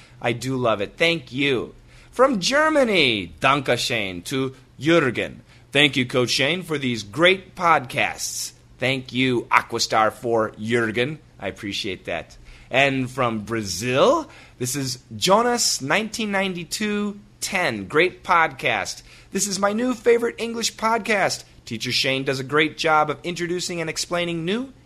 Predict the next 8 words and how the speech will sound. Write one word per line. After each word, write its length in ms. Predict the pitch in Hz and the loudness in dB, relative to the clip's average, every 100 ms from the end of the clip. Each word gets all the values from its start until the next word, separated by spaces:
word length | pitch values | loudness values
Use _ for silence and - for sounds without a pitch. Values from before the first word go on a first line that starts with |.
| - | -10
useful 460 | 165 208 - 202 - | -4 -2 -2 -4 -6
expressions, 800 | - - 208 220 254 254 247 - - - | -6 -6 -2 -2 0 -2 -4 -10 -16 -6
and 100 | 185 | -4
he's 120 | 196 | 0
also 260 | 320 - 196 | 0 -2 -2
really 300 | 220 269 208 | -2 -2 -4
funny. 500 | - 170 170 113 - - - - | 0 0 0 -4 -8 -20 -20 -10
Excellent 460 | 190 - - 247 | -2 0 0 0